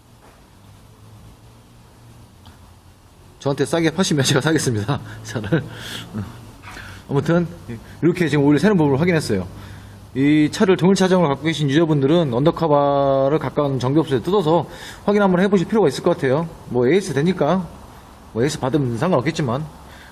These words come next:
그래서 새 차인데 뽑기를 잘못하신 것 같네요. 뭐,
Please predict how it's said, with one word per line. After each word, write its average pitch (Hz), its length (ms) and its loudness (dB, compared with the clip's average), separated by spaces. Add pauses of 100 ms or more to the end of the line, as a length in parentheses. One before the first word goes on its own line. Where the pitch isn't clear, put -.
그래서 107 180 -2
새 180 100 0
차인데 165 420 2 (720)
뽑기를 202 400 2
잘못하신 143 640 0 (420)
것 120 80 -4
같네요. 127 520 -2 (100)
뭐, 95 220 -6